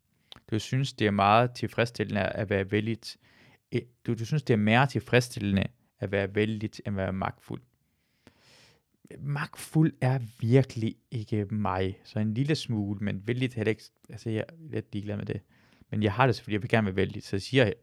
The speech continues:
en lille smule enige omkring det. Du har altid været interesseret i ukonventionelle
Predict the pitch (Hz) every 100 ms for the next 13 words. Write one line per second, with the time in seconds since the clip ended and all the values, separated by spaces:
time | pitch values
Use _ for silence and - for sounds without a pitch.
0 | _ _ _ - 101 - _ _ - 101
1 | 107 - 104 - 101 101 - - - -
2 | - - _ _ _ _ _ _ _ _
3 | 113 110 104 143 160 - 131 123 - _
4 | 107 98 95 - 90 104 98 123 131 110
5 | - 107 - _ _ _ _ _ 180 -
6 | 120 101 104 - 101 101 101